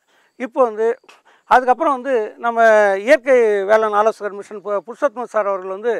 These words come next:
மத்திய திட்டத்தின் கீழ வந்து ஒரு வேஸ்ட் கம்போஸ்டர் லிக்விட் நுண்ணுயிர் கலவை வந்து கொடுத்தாருங்க. அதோட கலந்து சூடோமோனாஸ் கொஞ்சம் ஆட் பண்ணி இலைப்புள்ளி நோய்க்கு வந்து ஸ்ப்ரே பண்ணாங்க. இந்த மாதிரி பண்ண பின்னாடி ஓரளவுக்கு இலைப்புள்ளி நோயெல்லாம் நல்லா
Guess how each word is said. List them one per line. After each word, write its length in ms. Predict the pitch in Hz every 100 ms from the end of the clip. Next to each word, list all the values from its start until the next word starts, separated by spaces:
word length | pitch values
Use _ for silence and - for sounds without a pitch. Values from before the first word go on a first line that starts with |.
| - _ _
மத்திய 260 | 202 233 285
திட்டத்தின் 420 | 262 214 214 202
கீழ 120 | 214
வந்து 260 | 208 240 226
ஒரு 180 | 202 185 175 - _ _
வேஸ்ட் 300 | 262 - 262
கம்போஸ்டர் 480 | 233 220 214 214 202
லிக்விட் 340 | 214 240 214
நுண்ணுயிர் 300 | 240 277 220
கலவை 160 | 208 202
வந்து 180 | 196 190
கொடுத்தாருங்க. 420 | 165 196 180 - _ _ _ 196
அதோட 300 | 220 269 269
கலந்து 400 | 220 240 247 240 285 - _ _ _
சூடோமோனாஸ் 440 | 302 302 254 233 226
கொஞ்சம் 180 | 214
ஆட் 140 | 214 185
பண்ணி 220 | 214 233 247
இலைப்புள்ளி 380 | 233 277 233 220
நோய்க்கு 240 | 214 196
வந்து 140 | 233 -
ஸ்ப்ரே 180 | 202 202
பண்ணாங்க. 300 | 190 175 170 - _ _ _ _ _ _ _ _
இந்த 100 | 240
மாதிரி 200 | 254 294 214
பண்ண 200 | 247 294
பின்னாடி 260 | 240 233
ஓரளவுக்கு 400 | 262 240 240 240
இலைப்புள்ளி 320 | 233 220 233 226
நோயெல்லாம் 320 | 220 277 330 - _
நல்லா 300 | 233 226 247